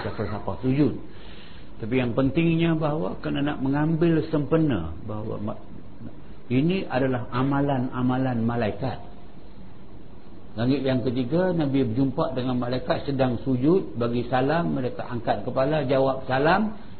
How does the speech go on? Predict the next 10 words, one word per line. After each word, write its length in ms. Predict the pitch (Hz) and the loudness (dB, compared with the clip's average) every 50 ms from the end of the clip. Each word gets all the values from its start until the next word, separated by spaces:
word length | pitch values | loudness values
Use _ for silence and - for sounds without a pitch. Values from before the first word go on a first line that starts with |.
| - | -4
Lepas 400 | - 127 123 - 175 185 - - | -2 -2 -2 2 0 0 0 2
jawab 320 | 156 156 160 156 151 - - | 2 4 4 4 4 4 2
salam, 320 | 151 147 147 147 143 131 | 4 6 8 6 6 6
mereka 480 | 135 143 139 143 135 - 147 135 123 - - - - | 4 4 4 4 4 4 2 2 2 0 -6 -4 2
sujud 400 | 180 220 196 180 208 196 - 110 | 6 6 8 8 8 6 6 4
pula. 240 | 131 135 117 98 - - - - - - - - - - - - - - - - - - - - - - - - 285 277 277 - - - - - - - - - - - - - - - | 4 4 4 4 0 -4 -8 -8 -8 -10 -10 -10 -10 -10 -10 -10 -10 -10 -10 -10 -10 -10 -10 -10 -10 -10 -10 -10 -10 -10 -10 -10 -8 -8 -8 -8 -8 -8 -8 -8 -8 -8 -10 -8 -8 -6
Maka 240 | 117 110 - 120 107 | -6 -6 -6 -6 -6
sempena 380 | - 131 104 - 147 151 165 165 | -4 -4 2 4 4 6 6 6
dengan 320 | 151 147 143 143 143 - | 6 4 2 0 0 2
itulah, 420 | 123 139 135 - 147 135 123 113 | 0 0 0 2 4 4 4 2